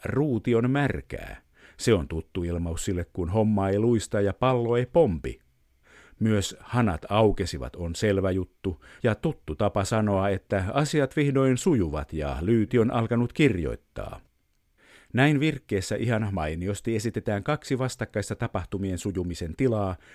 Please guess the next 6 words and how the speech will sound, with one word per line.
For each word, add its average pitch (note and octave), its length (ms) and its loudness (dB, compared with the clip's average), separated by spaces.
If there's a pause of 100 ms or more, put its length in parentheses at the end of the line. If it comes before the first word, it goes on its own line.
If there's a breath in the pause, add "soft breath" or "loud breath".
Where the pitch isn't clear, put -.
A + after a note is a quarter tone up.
(160 loud breath)
ja A2 160 2 (140)
välissä D#2 440 -4
on G#2 100 -4
käännekohtana G2 800 -4
sana G#2 280 -4
mutta. - 500 -6